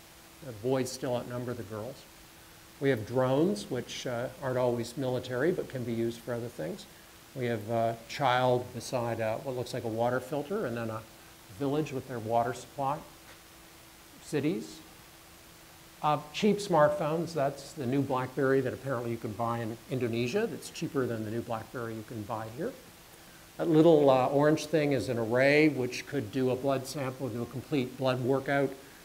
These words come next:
without refrigeration, and it would tell the medical technician right there what you needed, and, tho-, and, and then could be analyzed, attached to her smartphone.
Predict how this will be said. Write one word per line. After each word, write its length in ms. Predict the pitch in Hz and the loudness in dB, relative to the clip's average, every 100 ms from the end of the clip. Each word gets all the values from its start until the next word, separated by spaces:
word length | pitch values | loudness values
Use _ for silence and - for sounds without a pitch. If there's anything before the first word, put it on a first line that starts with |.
| - | -8
without 220 | 165 139 | -2 0
refrigeration, 760 | 156 - 127 135 127 127 - 120 | 0 -2 0 4 4 2 0 -2
and 100 | 120 | 0
it 60 | |
would 160 | 123 123 | -4 -4
tell 440 | - 135 123 120 - - - - - - | 2 6 6 6 -2 -16 -20 -20 -20 -6
the 80 | 123 | 0
medical 320 | 127 123 131 | 2 2 -2
technician 560 | 120 123 120 110 - 110 | -2 -2 -2 -4 -4 0
right 220 | 117 113 | 0 0
there 280 | 113 113 113 - - - 110 | 2 2 0 -6 -18 -10 2
what 380 | 123 127 - - - - - 123 | 4 4 -2 -12 -20 -20 -18 -4
you 240 | 117 117 - - | -2 -2 -4 -8
needed, 400 | 123 113 - - - - - - - 151 | -6 -4 -6 -12 -18 -20 -20 -20 -14 -6
and, 180 | 117 113 | -4 2
tho-, 300 | 123 117 - | 2 2 2
and, 200 | 120 117 - | 0 0 0
and 260 | 123 117 101 | 0 2 2
then 260 | 123 117 113 | 2 2 -2
could 220 | 131 - | -4 -2
be 220 | 123 123 | -2 0
analyzed, 640 | 120 120 113 113 117 113 - - - - - | 0 2 2 2 0 -2 -8 -18 -20 -14 -12
attached 500 | - 123 110 - - | -6 -4 -4 -6 -10
to 60 | 101 | -6
her 180 | 123 | -2
smartphone. 720 | 107 - 123 123 - 127 113 | -2 -2 -2 -2 -4 -8 -8